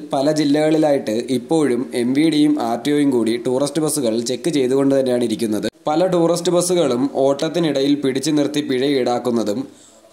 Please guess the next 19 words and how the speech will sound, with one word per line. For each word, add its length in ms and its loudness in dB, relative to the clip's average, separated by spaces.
ഓടിക്കൊണ്ടിരിക്കുന്ന 760 2
ബസ്സിന് 400 0
cross 400 0
വെച്ച് 260 -2
പിടികൂടുന്നതുമാണ് 1000 2
ഇപ്പോൾ 280 0
എം 40 -2
വി 180 4
ഡിയും 180 0
ആർ 120 -4
ടി 100 -2
ഒയും 180 2
കൂടി 140 2
ചെയ്തുകൊണ്ടിരിക്കുന്നത്. 720 0
വടക്കാഞ്ചേരിയിൽ 760 2
ഒരു 180 0
ടൂറിസ്റ്റ് 380 0
ബസ് 220 -2
അപകടമുണ്ടായി. 840 -2